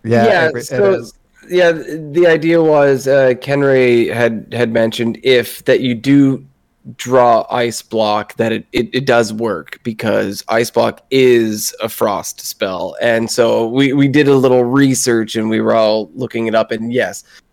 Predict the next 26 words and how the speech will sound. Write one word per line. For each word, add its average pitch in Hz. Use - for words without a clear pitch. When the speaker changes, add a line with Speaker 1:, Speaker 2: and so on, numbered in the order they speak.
Speaker 2:
Ice 143
Block 151
is 180
a 156
secret 135
and 139
it 127
is 135
also 131
a -
frost 107
spell. -
So 131
this 147
is 131
most 143
definitely 135
a 113
tutor 107
for 120
Ice 104
Block 98
if 98
that 113
is 110
s-, -